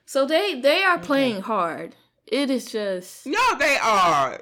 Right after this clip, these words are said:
Speaker 2: They are, are. I'm not gonna take it away from them. But, um, the other day,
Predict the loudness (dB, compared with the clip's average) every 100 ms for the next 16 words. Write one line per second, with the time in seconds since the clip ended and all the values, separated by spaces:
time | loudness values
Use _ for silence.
0 | -14 -10 -6 -4 -4 -4 -10 -10 -10 -12
1 | -12 -10 -10 -12 -14 -14 -16 -14 -14 -14
2 | -14 -16 -18 -20 _ _ _ _ _ -6
3 | -6 -6 -12 _ _ _ _ _ _ -6
4 | -4 -4 -6 -12 -20 _ _ _ _ _
5 | _ _ -20 _ _ _ _ _ _ -10
6 | -6 -6 -6 -8 -6 -6 -8